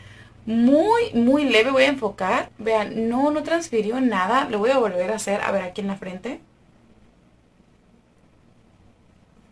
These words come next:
No, oigan. O sea, es muy ligero. No sé si se va a apreciar en cámara, pero es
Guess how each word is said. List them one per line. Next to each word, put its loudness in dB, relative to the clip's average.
No, -18
oigan. -10
O -12
sea, -4
es -4
muy 4
ligero. 2
No 0
sé -2
si -6
se -2
va 4
a 4
apreciar -4
en -8
cámara, -2
pero -2
es -4